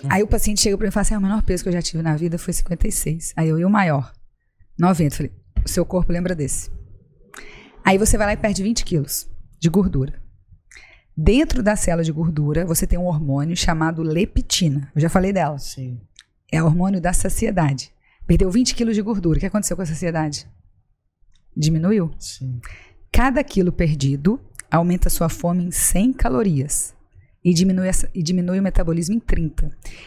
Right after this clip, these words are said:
Speaker 1: Então, esse paciente que perdeu vinte quilos, ele tem duas mil calorias a mais de fome. Aí vamos supor que ele usou o remédio, entrou num grupo de nutrição, fez atividade física, perdeu vinte quilos e parou. Ele tem duas mil calorias a mais só de fome.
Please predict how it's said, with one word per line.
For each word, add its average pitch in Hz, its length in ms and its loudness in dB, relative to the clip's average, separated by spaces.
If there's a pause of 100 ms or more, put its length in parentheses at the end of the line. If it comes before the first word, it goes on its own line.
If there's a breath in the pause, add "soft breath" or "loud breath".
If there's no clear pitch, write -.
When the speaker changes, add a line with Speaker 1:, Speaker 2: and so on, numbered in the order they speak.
Speaker 1:
Então, 180 140 4
esse 226 120 2
paciente 196 520 0
que - 40 -4
perdeu 165 380 0 (480)
vinte 220 300 2
quilos, 214 560 0
ele 170 160 2
tem 175 180 4
duas 226 400 2
mil 220 180 0
calorias 202 400 0
a 220 60 0
mais 196 180 0
de 220 60 -2
fome. 156 380 -2 (520 loud breath)
Aí 202 80 4
vamos 254 140 2
supor - 140 0
que 277 60 0
ele 254 80 0
usou 214 120 2
o 202 60 2
remédio, 208 500 0 (640 loud breath)
entrou 208 260 2
num 202 160 -2
grupo 170 220 -2
de 180 100 -2
nutrição, 190 640 2
fez 202 220 0
atividade 175 440 -2
física, 202 380 -2
perdeu 185 260 0
vinte 202 280 -6
quilos 214 340 0
e 254 100 0
parou. 233 520 2 (840)
Ele 190 160 4
tem 202 180 4
duas 226 400 2
mil 208 160 0
calorias 180 400 0
a 175 80 0
mais 175 220 -2
só 180 140 -2
de 190 120 -4
fome. 156 380 -4